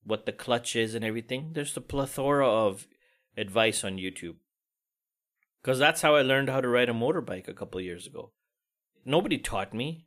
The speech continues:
I just went on YouTube and learned and watched it over and over again. And I just would put my bike, like, drag it forward two feet and, like, go back and drive it forward again. That's how I learned, just practicing the clutch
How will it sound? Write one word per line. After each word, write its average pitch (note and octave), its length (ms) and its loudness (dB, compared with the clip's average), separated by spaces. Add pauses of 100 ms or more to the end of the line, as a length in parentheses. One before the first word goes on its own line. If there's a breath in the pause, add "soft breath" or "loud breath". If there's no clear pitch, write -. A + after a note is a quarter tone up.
(120)
I C#3+ 140 2
just D#3 320 -4
went C3 180 2
on A#2 160 -2
YouTube A#2+ 540 0 (680)
and G#2 240 -2
learned C#3 460 4
and G#2+ 120 0
watched B2+ 300 2
it C3 80 0
over C3 240 4
and A#2 100 0
over B2+ 240 2
again. G2 300 0
And A2+ 220 -2
I A#2 80 2
just B2 280 -4 (480)
would A#2 200 -4
put C#3 180 0
my B2 140 0
bike, A2+ 540 2 (280)
like, G2+ 320 -4 (340)
drag A#2+ 320 2
it A#2 80 0
forward A#2+ 500 -2 (840)
two B2+ 200 -4
feet C3+ 320 -4
and, G#2 260 -8 (500)
like, G#2 220 -6
go A2 180 2
back A2 380 -2
and G#2+ 160 -12
drive G#2 240 -2
it G#2 80 -8
forward G2 300 -2
again. F2 220 -8 (180)
That's C#3 220 0
how D#3+ 120 6
I C#3 220 4 (200)
learned, A2 440 2 (100)
just E3 320 2
practicing C3 540 0
the G2 80 -4
clutch - 560 -2